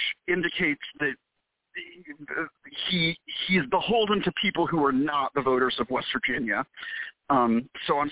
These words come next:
skeptical that we're actually gonna get a good result out of him. I would love to see the Democrats reform the filibuster. My proposal, and I didn't make this up, a lot of people are saying this,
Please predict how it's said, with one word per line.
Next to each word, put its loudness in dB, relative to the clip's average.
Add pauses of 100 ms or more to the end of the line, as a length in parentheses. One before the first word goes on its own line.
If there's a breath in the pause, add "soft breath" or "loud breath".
skeptical -2
that 0 (140)
we're 2
actually 0
gonna 0
get 0
a -2
good 0
result 0
out 2
of -2
him. 0 (380 loud breath)
I 6
would 0 (260)
love 2 (160)
to -8 (120)
see 2
the 2
Democrats -2
reform -2
the 0
filibuster. 2 (320 loud breath)
My 0
proposal, 2
and -2
I 2
didn't 2
make 0
this 0
up, 4
a -4
lot -2
of -6
people -4
are -4 (120)
saying -2
this, -2